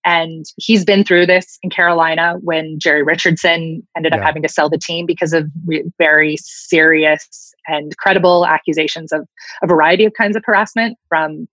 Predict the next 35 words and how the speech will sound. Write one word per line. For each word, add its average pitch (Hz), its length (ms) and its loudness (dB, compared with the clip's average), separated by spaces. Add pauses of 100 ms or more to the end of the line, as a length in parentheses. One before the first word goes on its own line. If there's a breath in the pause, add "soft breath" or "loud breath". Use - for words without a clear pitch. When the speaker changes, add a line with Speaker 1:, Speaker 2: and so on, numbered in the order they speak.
(180)
Speaker 1:
sexual 175 380 -4
harassment 160 500 -4
to, 151 460 -6
you 156 100 -14
know, - 160 -14
a 165 60 -4
lot 151 160 -2
of - 80 -14
racial 170 320 -2
insensitivity 175 1040 -2 (320)
to 147 240 -2
maybe, 156 260 -2
I, 160 160 -2
we 190 140 4
probably 190 220 2
should - 120 -10
just - 220 -6
flat 165 160 2
out - 80 -6
call 160 160 -2
it - 40 -8
racism 180 540 -4 (120)
that 175 180 0
Speaker 2:
Yep. - 0 -
Speaker 1:
occurred 185 360 0
within 185 220 0
that 185 60 2
Speaker 2:
Yep. 190 100 2
Speaker 1:
organization. 196 640 2 (680 loud breath)
Um, 214 440 4 (220)
so, - 160 -2
you 254 100 0
know, 254 100 4
Ron 247 200 2
Rivera 202 500 2